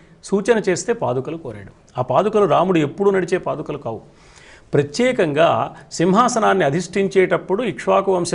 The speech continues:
ప్రభువులందరూ ధరించే ప్రత్యేకమైన పాదుకలు. వాటిల్లో పూర్వపు మహారాజుల తపశ్శక్తి అంతా దాగి ఉంటుంది. రాముడు కొంత యజ్ఞం చేశాడు పట్టకాభిషేకం జరుగుతుందనుకుని, అది మధ్యలో ఆగిపోయింది. కాబట్టి రాముడి తపశ్శక్తి కూడా అందులో ఉంది.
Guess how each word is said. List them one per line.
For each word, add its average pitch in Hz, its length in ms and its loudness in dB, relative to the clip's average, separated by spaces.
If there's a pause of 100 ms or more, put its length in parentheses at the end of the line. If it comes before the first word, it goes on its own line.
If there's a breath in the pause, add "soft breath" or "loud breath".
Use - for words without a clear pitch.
ప్రభువులందరూ 160 600 0
ధరించే 139 380 -4
ప్రత్యేకమైన 156 720 -4
పాదుకలు. 117 440 -12 (380 soft breath)
వాటిల్లో 170 380 0 (460 loud breath)
పూర్వపు 165 460 0
మహారాజుల 131 640 0
తపశ్శక్తి 151 540 -6
అంతా 139 200 -4 (100)
దాగి 120 320 -2
ఉంటుంది. 117 420 -10 (720 loud breath)
రాముడు 190 380 4 (200)
కొంత 165 220 0
యజ్ఞం 165 300 2
చేశాడు 196 380 0
పట్టకాభిషేకం 180 760 -2
జరుగుతుందనుకుని, 156 680 -4
అది 175 120 -4
మధ్యలో 170 240 0
ఆగిపోయింది. 151 420 -4
కాబట్టి 185 280 -4
రాముడి 202 280 2
తపశ్శక్తి 208 440 0
కూడా 180 160 0
అందులో 156 200 -6
ఉంది. 107 180 -12